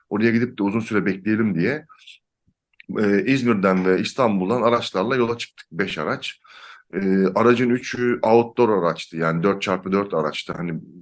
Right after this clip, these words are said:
daha önce de doksan dokuz deneyimden dolayı ya da diğer aradaki işte ülkemizde gelişen depremlerden dolayı böyle bir, e, hızlıca karar aldık. E, tahminimiz de doğru çıktı. Zaten Hatay'ın,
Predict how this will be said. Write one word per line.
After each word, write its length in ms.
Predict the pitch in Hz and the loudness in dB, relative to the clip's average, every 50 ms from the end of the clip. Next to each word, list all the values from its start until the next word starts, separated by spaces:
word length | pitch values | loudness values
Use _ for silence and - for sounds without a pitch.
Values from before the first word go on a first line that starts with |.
| - - - | -20 -12 -6
daha 200 | - 95 101 101 | -4 -2 0 0
önce 200 | 98 95 95 95 | 0 0 2 0
de 100 | 95 92 | 0 0
doksan 380 | 95 95 92 - 101 95 95 95 | 0 -2 -4 -2 -4 -2 -2 -2
dokuz 460 | 90 92 - 98 92 - - - - - | -2 -4 -10 -14 -14 -14 -16 -18 -14 -8
deneyimden 880 | 92 92 101 101 98 95 95 92 95 95 95 92 92 98 98 95 95 | -2 -2 0 2 2 2 4 4 4 4 4 4 4 2 2 2 2
dolayı 440 | 87 90 82 82 82 85 110 123 123 - - - - - - - - _ _ | 0 0 0 0 0 0 -2 -4 -6 -8 -20 -20 -20 -20 -20 -20 -20 _ _
ya 100 | 98 90 | -6 0
da 220 | 82 95 92 92 85 | 0 0 0 0 0
diğer 320 | 101 98 95 95 92 - - | 2 4 4 2 2 -2 -6
aradaki 520 | 95 95 95 90 90 92 92 - - 98 | -6 -4 -4 -4 -4 -6 -6 -6 -6 -6
işte 240 | 87 82 - - 92 | -4 -4 -6 -6 -8
ülkemizde 400 | 87 82 82 98 92 87 87 95 | -8 -4 -4 -4 -4 -2 -2 -2
gelişen 400 | 90 92 85 85 - 95 92 85 | -2 -2 -2 -2 -6 -6 -4 -2
depremlerden 640 | 92 95 95 - 92 92 95 95 95 90 104 104 92 | -4 -4 -2 -4 -2 0 0 0 0 0 -2 -2 -2
dolayı 320 | 82 82 87 107 123 117 - 95 | -2 -2 -2 -2 -4 -6 -6 -4
böyle 220 | 101 107 101 101 92 | -2 0 0 0 -4
bir, 200 | 98 95 - _ _ - - - - - - _ _ - | -6 -14 -18 _ _ -20 -20 -20 -20 -20 -20 _ _ -2
e, 40 | 95 | 0
hızlıca 540 | 90 90 90 98 110 107 104 104 98 101 101 | 0 0 0 0 -2 -2 -2 -2 -4 -4 -2
karar 220 | 104 101 107 104 | 0 0 2 2
aldık. 380 | 92 85 95 120 139 - - - - - | 2 2 2 0 -4 -8 -10 -14 -10 -4
E, 320 | 87 92 92 92 92 92 90 - - - - - - - _ _ _ _ _ _ | -2 0 2 2 2 2 0 0 -4 -8 -14 -20 -20 -20 _ _ _ _ _ _
tahminimiz 480 | 123 113 117 120 131 135 139 139 127 | -2 -2 0 0 0 0 0 2 2
de 100 | 139 135 | 0 2
doğru 240 | 120 127 127 127 139 | 4 2 2 2 0
çıktı. 280 | - - - _ - 131 | -4 -8 -8 _ -4 0
Zaten 440 | 117 113 113 - 127 123 120 117 - | 0 0 0 0 -2 -4 -4 -4 -8
Hatay'ın, 560 | - - 120 127 123 120 120 127 139 147 - | -10 -6 -6 -4 0 0 0 0 0 -4 -10